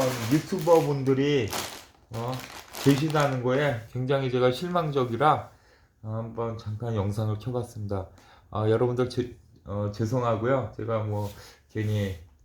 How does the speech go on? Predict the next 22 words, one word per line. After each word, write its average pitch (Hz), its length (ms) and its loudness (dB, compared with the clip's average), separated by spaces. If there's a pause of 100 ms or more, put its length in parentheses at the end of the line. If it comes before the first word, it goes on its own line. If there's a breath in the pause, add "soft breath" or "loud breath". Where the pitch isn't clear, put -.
(160)
혼자 127 640 2 (100)
열받아가지고 110 680 4
이런 104 200 0
말씀 101 300 -2
드리는 101 240 -6
것 98 80 -6
같은데 110 500 -2 (340 loud breath)
이해해 117 300 6
주시길 104 480 -4
바라겠습니다. 95 840 -8 (480 soft breath)
아니, 156 280 0
먹는 180 300 4 (100)
거에 196 140 4
무슨 156 280 -2
정치가 151 680 0 (1040 loud breath)
<laughs> 127 1000 -4
참 127 240 -2
기가 127 280 4
차서 131 260 2
말도 113 280 4
안 104 160 0
하는데요. 98 540 -4